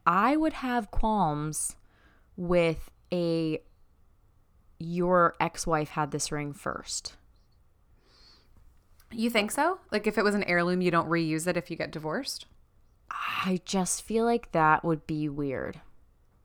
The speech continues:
Speaker 2: Hmm. I
Speaker 1: I
Speaker 2: have
Speaker 1: would be like,
Speaker 2: no
Speaker 1: "Just get me a
Speaker 2: opinions.
Speaker 1: band." That's
Speaker 2: Oh, you mean
Speaker 1: fine.
Speaker 2: like Emily, like, not weird for Ross, but weird for Emily.
Speaker 1: Weird for Emily.
Speaker 2: That's kind of true, I suppose.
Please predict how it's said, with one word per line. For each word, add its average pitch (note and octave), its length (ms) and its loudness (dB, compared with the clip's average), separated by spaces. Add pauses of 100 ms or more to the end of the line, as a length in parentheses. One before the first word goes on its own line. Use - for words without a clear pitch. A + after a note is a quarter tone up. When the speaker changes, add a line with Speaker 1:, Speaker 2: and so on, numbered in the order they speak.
(880)
Speaker 2:
Hmm. G3 260 -2 (1800)
I F#3 60 4
Speaker 1:
I F#3 40 4
Speaker 2:
have F#3+ 160 8
Speaker 1:
would F#3+ 100 4
be D#3+ 80 4
like, E3 180 4
Speaker 2:
no D3+ 60 -4
Speaker 1:
"Just G3+ 200 -6
get A#3 160 2
me B3+ 140 0
a B3 40 0
Speaker 2:
opinions. A#3+ 360 2
Speaker 1:
band." C4+ 240 0 (1800)
That's E3 200 -6
Speaker 2:
Oh, G#3 120 8
you G3+ 200 6
mean A#3 100 6
Speaker 1:
fine. A#3 40 4
Speaker 2:
like A3+ 220 2 (100)
Emily, F#3 500 0
like, F#3 240 0
not F#3 220 4
weird F3 180 0
for D#3+ 140 -4
Ross, D#3 240 2
but - 80 -10
weird D#3+ 220 -4
for - 180 -2
Emily. D#3 420 -4 (440)
Speaker 1:
Weird F#3 280 -2
for - 200 -10
Emily. D3+ 520 -8 (380)
Speaker 2:
That's G4+ 300 0
kind D#4+ 200 6
of E3+ 80 4
true, F3 360 2
I D3 80 2
suppose. E3 760 -2